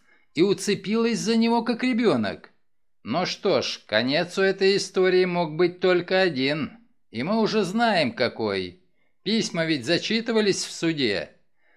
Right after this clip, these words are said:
У леди Барнаби, правда, никаких писем не сохранилось, зато сохранились у него. Из ее писем достаточно ясно, что он к ней охладел. Да и он не отрицает этого.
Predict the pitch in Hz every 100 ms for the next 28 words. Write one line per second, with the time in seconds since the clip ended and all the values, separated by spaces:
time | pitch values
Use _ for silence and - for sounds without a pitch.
0 | _ - 113 151 143 135 139 190 190 175
1 | 147 - 131 139 143 151 147 151 165 -
2 | 196 175 185 185 175 180 175 202 220 208
3 | 110 87 - - _ _ _ 95 117 120
4 | 151 175 175 190 202 196 170 165 180 190
5 | 190 202 165 117 110 117 _ _ _ _
6 | _ 113 135 117 147 156 180 180 208 240
7 | 220 - 104 80 - _ _ _ - 135
8 | 143 - 175 175 170 - 165 165 170 175
9 | 185 180 - 185 185 180 202 196 196 190
10 | 214 196 190 113 85 80 _ _ _ _
11 | - 120 208 240 254 247 226 170 147 139
12 | 143 - 135 131 123 117 120 120 117 117
13 | 113